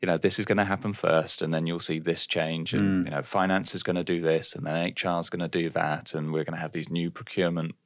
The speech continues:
Speaker 1: ways of working, and, and they all kind of stitch together into a whole, which makes us this, whatever it is, uh, you know, this new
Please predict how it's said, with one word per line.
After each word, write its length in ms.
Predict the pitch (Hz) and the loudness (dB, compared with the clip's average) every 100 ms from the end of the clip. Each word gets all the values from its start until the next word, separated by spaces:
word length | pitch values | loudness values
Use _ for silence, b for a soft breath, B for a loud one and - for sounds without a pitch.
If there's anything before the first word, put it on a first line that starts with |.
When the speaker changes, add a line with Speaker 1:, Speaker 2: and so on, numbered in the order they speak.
| _ | _
Speaker 1:
ways 240 | 90 82 80 | 0 2 0
of 160 | 78 | 0
working, 560 | 85 76 69 78 76 80 B B B - | 4 4 2 -4 -4 -8 B B B 0
and, 320 | 87 87 - | 2 2 0
and 240 | 98 92 92 | 2 4 6
they 140 | 95 | 6
all 200 | 107 113 | 8 6
kind 200 | - 101 | 4 0
of 80 | 95 | 2
stitch 360 | - - - - | 0 -2 -4 -4
together 420 | 92 101 87 85 | 2 2 4 2
into 260 | 87 - | 0 4
a 80 | 90 | 2
whole, 300 | 80 95 82 | 4 4 4
which 220 | 85 - | 2 0
makes 300 | 90 87 - | 0 0 -2
us 140 | 82 - | -2 0
this, 380 | 87 80 - - B B B B | 2 2 0 -4 B B B B
whatever 280 | - 73 73 | -12 -10 -6
it 40 | 76 | -4
is, 240 | 73 - | -4 0
uh, 300 | 76 76 73 | 2 4 2
you 60 | - | 0
know, 140 | 73 | -6
this 240 | 71 78 - | -6 -6 -2
new 420 | 87 85 80 | 2 2 2